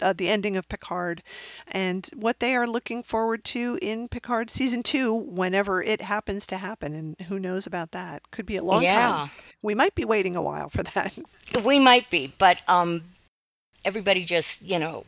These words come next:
Speaker 2: stay safe, stay
Speaker 1: Yeah.
Speaker 2: healthy, do
Speaker 1: Yeah.
Speaker 2: what you can to protect yourself.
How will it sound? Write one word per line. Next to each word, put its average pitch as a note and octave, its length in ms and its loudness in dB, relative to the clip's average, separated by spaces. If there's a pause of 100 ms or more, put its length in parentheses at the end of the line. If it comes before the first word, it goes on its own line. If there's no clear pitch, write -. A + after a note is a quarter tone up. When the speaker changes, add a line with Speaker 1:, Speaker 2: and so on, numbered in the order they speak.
Speaker 2:
stay - 520 -4
safe, G3 420 2 (320)
stay E4+ 300 -2
Speaker 1:
Yeah. A#3 120 -4
Speaker 2:
healthy, B3+ 460 -4 (640)
do E4 180 -2
Speaker 1:
Yeah. A3+ 60 -2
Speaker 2:
what B3+ 160 4
you B3 80 -10
can A#3+ 240 2
to - 140 -4
protect - 520 -4
yourself. - 720 -2